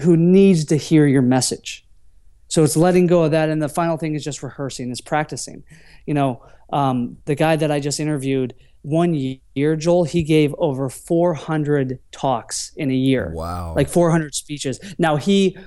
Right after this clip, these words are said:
Speaker 1: was in the Tony Robbins organization. He was mentored by Tony Robbins. So he was doing three to four talks a day at a
Speaker 2: Ooh.
Speaker 1: certain point. And he said that he still will rehearse seven times before he goes on stage. And this is after, I think, about fifteen years of coaching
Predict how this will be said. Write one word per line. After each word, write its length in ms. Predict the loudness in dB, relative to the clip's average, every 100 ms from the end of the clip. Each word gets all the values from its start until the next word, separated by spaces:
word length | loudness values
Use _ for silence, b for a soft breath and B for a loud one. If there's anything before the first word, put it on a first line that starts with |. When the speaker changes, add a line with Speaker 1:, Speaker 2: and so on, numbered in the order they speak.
| -2
Speaker 1:
was 220 | 0 2
in 100 | 0
the 60 |
Tony 320 | -2 -4 -2 0
Robbins 400 | 0 0 0 -2
organization. 680 | -2 -4 -2 -2 -2 -4
He 80 | -6
was 160 | -6 -6
mentored 460 | -4 -4 -6 -4
by 100 | -4
Tony 300 | -4 -4 -2
Robbins. 400 | 0 0 0 -2
So 80 | -2
he 120 | 0
was 140 | 0 0
doing 320 | -2 -2 -4 B B -8
three 260 | 2 4
to 60 | 4
four 260 | 0 -2
talks 360 | 0 -2 -2 -4
a 60 | -10
day 640 | -2 2 4 2 0 -8 B B -6
at 120 | -4
a 20 |
Speaker 2:
Ooh. 40 |
Speaker 1:
certain 280 | -4 -4 -6
point. 400 | -4 -2 0 -2 B B -8
And 160 | -2
he 120 | 0
said 260 | 2 2 2
that 60 | 0
he 140 | -2
still 440 | -4 0 2 2 0
will 160 | -4
rehearse 560 | -4 -6 -4 -6 -8 -16 _
seven 760 | -6 -4 0 0 0 -2 -4 -10
times 640 | -12 -8 -6 -6 -8 -14 b b -8
before 360 | -8 -4 -2
he 100 | -2
goes 260 | -2 -2 -2
on 140 | -4
stage. 380 | -6 -4 -4 -2
And 100 | -2
this 100 | -2
is 140 | 0
after, 460 | 0 0 -2 -4 -6 B B
I 80 | -8
think, 180 | -2 0
about 160 | 0 -2
fifteen 640 | 0 -2 0 -4 -2 2
years 260 | 2 0
of 140 | -4 -6
coaching 420 | -2 -2 -2 -6